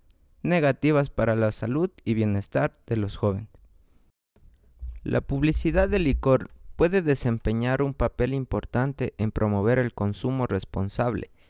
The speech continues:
educando a los consumidores sobre los defectos, la moderación o el no conducir bajo los efectos del alcohol. Las campañas publicitarias que enfatizan el consumo responsable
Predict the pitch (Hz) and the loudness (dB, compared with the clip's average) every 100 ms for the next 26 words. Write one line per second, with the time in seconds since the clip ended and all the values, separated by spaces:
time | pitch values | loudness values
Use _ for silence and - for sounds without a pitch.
0 | _ _ 117 120 127 - 151 165 160 135 | _ _ -6 -4 -6 -2 -2 2 2 2
1 | 120 - 110 - 110 107 120 135 147 139 | -2 -2 -4 -4 -4 0 0 0 -2 -6
2 | - 120 101 95 98 98 92 120 - - | -10 -8 -4 -4 -4 -4 -4 -4 -4 -10
3 | - _ _ _ - - 120 120 113 110 | -20 _ _ _ -14 -4 -2 0 0 0
4 | 107 - 147 151 156 _ _ _ - 123 | 0 -4 -6 -6 -8 _ _ _ -2 0
5 | 127 131 151 - 143 113 113 127 120 117 | 0 -2 -4 -4 -6 -6 -4 -4 -2 -4
6 | - 98 98 95 104 101 117 117 123 123 | -4 -4 -4 -6 -8 -8 -8 -4 -4 -4
7 | - 160 139 - _ _ _ _ _ _ | -2 -2 -2 -10 _ _ _ _ _ _
8 | _ _ - - 165 190 208 226 - 165 | _ _ -8 -4 -4 -2 -2 -2 -2 -4
9 | 139 - - 143 131 127 117 - 117 110 | -4 -10 -2 0 2 -2 -4 -8 -4 -4
10 | - 110 - 147 - 139 113 - 104 101 | -4 -6 -4 -6 -4 -6 -6 -6 -8 -6
11 | 135 139 127 104 - 104 - 131 139 | -4 -2 -4 -6 -8 -10 -2 0 0